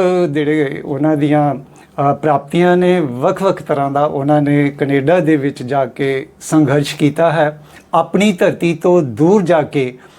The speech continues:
ਕਿਵੇਂ ਮਹਿਸੂਸ ਕੀਤਾ ਹੈ, ਔਰ ਉਹ ਕਿਉਂਕਿ ਸਾਹਿਤ ਦੇ ਨਾਲ ਜੁੜੇ ਹੋਏ ਨੇ, ਕਵਿਤਾ ਦੇ ਨਾਲ ਜੁੜੇ ਹੋਏ ਨੇ, ਇੱਕ ਲੇਖਕ ਦੇ ਤੌਰ 'ਤੇ ਉਹਨਾਂ ਦੀ ਵੱਡੀ ਪਹਿਚਾਣ ਹੈ।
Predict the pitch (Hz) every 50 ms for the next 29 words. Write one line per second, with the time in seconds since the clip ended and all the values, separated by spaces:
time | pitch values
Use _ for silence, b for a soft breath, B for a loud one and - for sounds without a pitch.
0 | B B B _ _ _ _ _ _ _ - 190 196 214 240 254 233 220 190 175
1 | 160 - - 160 151 147 147 - 143 139 - 165 165 156 160 170 151 156 - -
2 | - - 156 160 165 160 180 - - 175 156 147 160 160 160 - 151 139 135 -
3 | 151 147 139 143 - 165 143 127 147 165 160 160 185 180 180 180 180 180 165 160
4 | 165 156 165 156 160 165 156 156 147 156 160 160 156 156 - 147 139 131 - 196
5 | 202 180 196 190 180 175 170 170 151 127 143 143 151 147 147 156 151 151 147 151
6 | 156 160 160 160 - 156 139 - - 139 131 131 139 139 139 - 214 190 208 180
7 | 185 170 151 156 147 143 135 113 - 143 139 143 151 143 131 147 160 156 147 135
8 | 135 120 117 B B B B B B B B B - 120 139 151 147 151 185 180
9 | 170 160 156 - - - _ 160 135 139 139 135 - 151 151 175 190 180 151 143
10 | 135 120 127